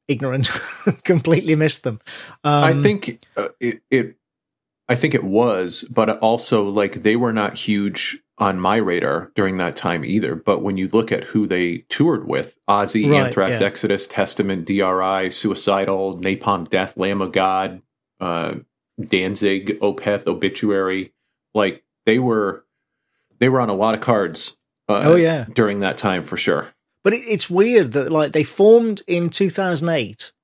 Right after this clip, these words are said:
Speaker 2: Yep.
Speaker 1: And they've put out two albums in all that time. So they clearly, and the first one took five years to put out their first album,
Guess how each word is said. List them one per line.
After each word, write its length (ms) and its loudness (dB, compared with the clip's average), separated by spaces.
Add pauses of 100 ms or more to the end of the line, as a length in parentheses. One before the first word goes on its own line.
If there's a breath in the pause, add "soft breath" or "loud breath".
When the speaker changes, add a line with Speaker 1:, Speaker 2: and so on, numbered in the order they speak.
(200)
Speaker 2:
Yep. 220 2
Speaker 1:
And 440 0
they've 380 0
put 180 4
out 280 -2 (120)
two 300 6
albums 600 0
in 120 -2
all 200 2
that 240 -2
time. 420 -2
So 160 2
they 140 4
clearly, 880 2 (480)
and 120 6
the 120 2
first 320 6
one 80 0
took 180 -10
five 500 2
years 360 2
to 80 -12
put 160 4
out 160 0
their 80 -4
first 340 0
album, 480 -2